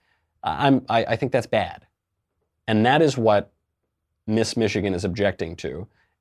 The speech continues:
And that's just too much for C N N. Because when it comes down to it, when it comes down to the wokeness of supporting feminism and the wokeness of supporting Islam,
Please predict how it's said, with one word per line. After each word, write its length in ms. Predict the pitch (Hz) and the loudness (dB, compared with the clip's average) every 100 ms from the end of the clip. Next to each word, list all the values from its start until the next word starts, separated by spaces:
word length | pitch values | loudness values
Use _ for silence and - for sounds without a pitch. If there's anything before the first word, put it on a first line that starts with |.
| - | -4
And 460 | 107 98 98 98 - _ _ _ | -2 0 -2 -4 -8 _ _ _
that's 200 | 131 123 | -2 -2
just 240 | - 143 - | 0 -2 0
too 120 | 151 | 2
much 220 | 143 147 | 2 0
for 120 | - | -4
C 220 | 123 - 131 | -4 0 0
N 100 | 131 | 0
N. 240 | 139 - _ _ _ _ _ _ _ _ _ _ _ _ - | -2 -8 _ _ _ _ _ _ _ _ _ _ _ _ -2
Because 300 | 117 131 110 | 2 2 2
when 120 | 98 | 0
it 80 | - | 0
comes 380 | 147 143 160 | 0 2 2
down 260 | 156 143 143 | 2 2 2
to 200 | 139 165 | 0 0
it, 100 | 104 | -2
when 140 | 95 95 | -4 -10
it 80 | |
comes 300 | - 127 135 | -4 -2 -2
down 200 | - 117 | 0 -2
to 80 | 120 | 0
the 120 | 101 | -2
wokeness 600 | 87 98 123 156 180 175 | 0 4 4 4 0 -2
of 120 | 131 - | -4 -6
supporting 380 | 117 123 127 | -2 0 0
feminism 600 | 127 127 113 80 65 64 - _ _ _ | 2 0 0 -4 -12 -16 -18 _ _ _
and 100 | 101 | -2
the 60 | 98 | 0
wokeness 520 | 92 117 - 147 143 | 4 4 4 -2 -2
of 120 | 113 | -4
supporting 800 | - - - 117 110 101 101 98 - _ _ _ _ _ _ _ _ | -6 -8 -2 0 0 0 -2 -6 -10 _ _ _ _ _ _ _ _
Islam, 440 | 156 156 101 - | -4 -2 -6 -8